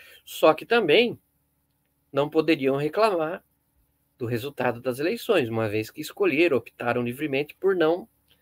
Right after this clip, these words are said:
participar do processo, por não votar.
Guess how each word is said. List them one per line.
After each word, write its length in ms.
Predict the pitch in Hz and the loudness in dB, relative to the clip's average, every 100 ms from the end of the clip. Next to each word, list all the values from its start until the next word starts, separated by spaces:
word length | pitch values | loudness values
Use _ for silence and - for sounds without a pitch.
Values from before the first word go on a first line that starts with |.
| _ _ _ - | _ _ _ 0
participar 500 | 147 147 - - 131 | 2 2 -2 2 2
do 100 | 135 | 2
processo, 600 | - 220 - 156 120 - | -4 -2 2 2 2 -4
por 160 | - 123 | -4 -2
não 160 | 123 | -2
votar. 400 | 147 175 - - | -2 -4 -6 -12